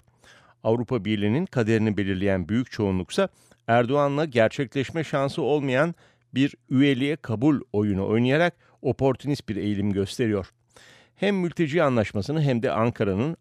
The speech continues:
Avrupa'ya yakınlığını tehlikeye atmamak için. Ancak Türkiye'deki insan hakları ihlalleri ve ülkenin bir dikta rejiminden fazla farkı kalmayan bir sisteme doğru kayması nedeniyle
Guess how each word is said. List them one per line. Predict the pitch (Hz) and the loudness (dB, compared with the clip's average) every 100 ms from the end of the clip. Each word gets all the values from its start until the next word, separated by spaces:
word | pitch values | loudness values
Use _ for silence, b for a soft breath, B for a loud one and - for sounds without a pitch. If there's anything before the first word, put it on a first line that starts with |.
| - | -2
Avrupa'ya | 110 123 135 101 107 | 2 2 0 2 2
yakınlığını | 123 98 - 107 95 95 98 | 2 -2 -2 -2 0 0 -2
tehlikeye | 139 120 101 95 - 104 | -2 -2 -2 -2 0 2
atmamak | 135 143 147 120 101 | 2 2 2 2 2
için. | 98 - 85 _ _ b b b b | -4 -8 -10 _ _ b b b b
Ancak | 135 147 190 - | 0 2 0 -2
Türkiye'deki | 175 156 175 170 185 | -6 -2 -2 -2 0
insan | 139 175 160 | 0 2 2
hakları | 160 - 131 | 0 0 0
ihlalleri | 98 95 110 101 98 95 90 | 0 -2 0 2 2 0 0
ve | 101 | 0
ülkenin | 117 - 139 135 110 | -2 0 2 2 -2
bir | 95 113 90 82 | 0 0 0 0
dikta | 131 - 190 151 | -2 0 0 2
rejiminden | 117 127 135 123 135 135 b b b | 0 2 2 4 2 2 b b b
fazla | 113 113 123 | 2 2 2
farkı | 139 135 120 143 | 2 2 2 0
kalmayan | - 143 175 190 135 107 90 | -2 0 2 2 2 0 0
bir | 98 | -2
sisteme | - - 98 - 110 135 120 | -4 -6 -6 0 4 4 6
doğru | 110 92 82 | 4 2 0
kayması | - 104 107 101 165 127 | 0 0 2 0 0 2
nedeniyle | 98 104 113 135 175 | 4 4 4 4 0